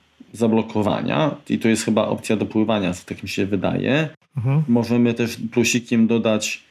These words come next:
Speaker 1: kolejny, a możemy dodać segment właśnie, czyli to w drugi sposób możemy tak dodać. Możemy zatrzymać trening bądź go wstrzymać, tak? Czyli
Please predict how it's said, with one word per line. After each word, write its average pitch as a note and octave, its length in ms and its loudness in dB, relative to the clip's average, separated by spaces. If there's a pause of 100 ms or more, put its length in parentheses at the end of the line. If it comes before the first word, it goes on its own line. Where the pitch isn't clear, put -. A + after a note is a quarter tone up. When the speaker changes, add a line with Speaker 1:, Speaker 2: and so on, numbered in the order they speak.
(180)
Speaker 1:
kolejny, G#2 640 0
a G#2+ 80 2
możemy G#2+ 240 2
dodać G2+ 240 0
segment G#2 360 2
właśnie, G#2+ 260 -2
czyli A2+ 200 0
to G#2 140 -2
w - 120 -14
drugi G2+ 240 -6
sposób - 400 -6
możemy G2+ 340 0
tak F#2+ 180 -6
dodać. C#3+ 380 -2 (340)
Możemy B2 320 4
zatrzymać A2+ 540 0
trening C3+ 520 2
bądź A#2 320 2
go A#2 120 2
wstrzymać, - 640 -2
tak? A#2+ 200 -4
Czyli G#2+ 380 0